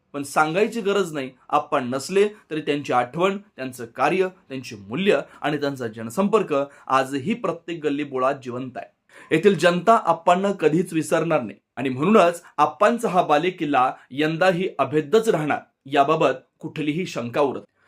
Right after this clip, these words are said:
चार वेळा आमदार म्हणून निवडून येत असताना आप्पांची संपूर्ण राजकीय कारकीर्द या प्रभागातील मारुती चौकातच घडली. सकाळी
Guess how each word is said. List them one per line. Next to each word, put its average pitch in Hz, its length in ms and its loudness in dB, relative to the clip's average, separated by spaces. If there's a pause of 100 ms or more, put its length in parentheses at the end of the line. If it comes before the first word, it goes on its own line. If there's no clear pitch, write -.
(180)
चार 165 180 6
वेळा 190 180 6
आमदार 175 320 4
म्हणून 208 280 2
निवडून 196 300 0
येत 185 180 0
असताना 180 420 0
आप्पांची 175 520 0
संपूर्ण 175 500 -4
राजकीय 156 460 2
कारकीर्द 147 520 -2 (360)
या 143 120 4
प्रभागातील 170 680 0
मारुती 147 420 -2
चौकातच 156 540 -6
घडली. 160 260 -4 (720)
सकाळी 190 320 4